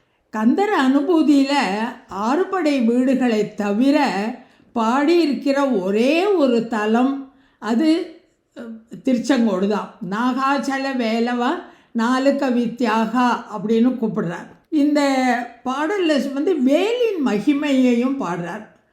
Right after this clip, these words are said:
அந்த வேல் மாத்திரம் இல்லைன்னா, சக்தி ஆயுதம் மாத்திரம் இல்லைன்னா, எ-, இன்னி வரைக்கும் அந்த ராட்சசர்கள்லாம் சிரஞ்சீவியா இருந்து கொண்டே இருப்பார்கள். அரக்கர்கள்னா என்ன? அரக்க குணம் தானே.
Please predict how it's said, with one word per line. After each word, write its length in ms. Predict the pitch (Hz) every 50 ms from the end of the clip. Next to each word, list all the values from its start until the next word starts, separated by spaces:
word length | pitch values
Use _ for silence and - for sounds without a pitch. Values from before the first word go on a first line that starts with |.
| _ _ _ _
அந்த 280 | - 220 214 226 240 233
வேல் 720 | 208 202 233 247 277 294 311 339 359 359 359 359 - -
மாத்திரம் 460 | 254 233 220 - - - - 311 339 330
இல்லைன்னா, 680 | 285 240 226 220 240 254 285 285 269 254 254 254 240
சக்தி 520 | 214 220 - 214 220 - - - 294 294 294
ஆயுதம் 480 | 269 220 208 220 240 254 233 277 262
மாத்திரம் 420 | 254 240 208 - - 269 269 262 240
இல்லைன்னா, 720 | 208 196 202 220 247 247 233 233 247 214 170 170 220 233 - - - _ _ _ _ _ _ _ _ _ - -
எ-, 220 | 202 202 208 214 - -
இன்னி 500 | 214 202 202 208 208 226 285 320 349 349
வரைக்கும் 400 | 330 320 311 302 294 - - 339
அந்த 220 | 330 302 277 269 233
ராட்சசர்கள்லாம் 1160 | 220 214 220 247 240 - - 302 294 240 285 277 247 233 220 247 240 240 247 262 294 339 370 - - - _ _ _ _ _ _ - - -
சிரஞ்சீவியா 920 | 247 240 247 269 277 302 285 285 320 330 330 320 330 330 320 330 311 285
இருந்து 320 | 254 240 240 269 285 294 254
கொண்டே 400 | 285 277 254 254 269 285 285 269
இருப்பார்கள். 760 | 254 214 208 - 240 214 202 190 185 202 196 175 - - - - - - _ _ _ _ - 160 170
அரக்கர்கள்னா 800 | 202 233 240 - 311 285 277 269 294 294 294 302 311 320 311 285
என்ன? 360 | 254 240 240 269 285 254 208
அரக்க 400 | 196 202 220 226 226 - 285 247
குணம் 440 | 208 - 226 226 247 254 269 262 254
தானே. 280 | 247 233 226 226 214